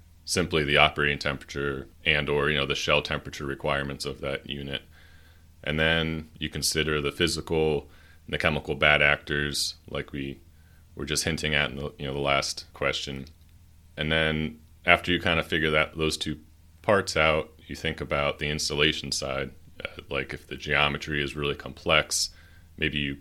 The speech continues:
you cannot use brick. Uh, you should lean towards a castable or things like that. And then finally, it's, like, this miscellaneous bucket,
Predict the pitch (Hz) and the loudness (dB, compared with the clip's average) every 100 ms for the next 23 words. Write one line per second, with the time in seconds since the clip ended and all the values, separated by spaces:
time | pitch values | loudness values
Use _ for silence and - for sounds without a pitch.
0 | - 71 - 73 69 65 - 71 65 - | -10 -10 -2 -2 -2 -4 -2 -2 -2 -4
1 | - - 69 67 67 69 67 - 73 69 | -20 -18 -12 -10 -8 -8 -10 -12 -8 -6
2 | 67 69 - - 67 69 73 69 69 - | -4 -6 -6 -4 -2 -2 -4 -4 -6 -8
3 | - - - - 76 69 64 - 82 82 | -18 -14 -8 -2 -2 -2 -6 2 6 6
4 | - - 76 76 73 - - - - - | 4 -4 -2 -2 -2 -10 -20 -20 -20 -2
5 | 110 95 90 82 78 76 76 80 - 78 | 6 6 6 4 2 0 0 0 0 2
6 | 78 71 - 69 - 67 | 2 2 0 -4 -4 -8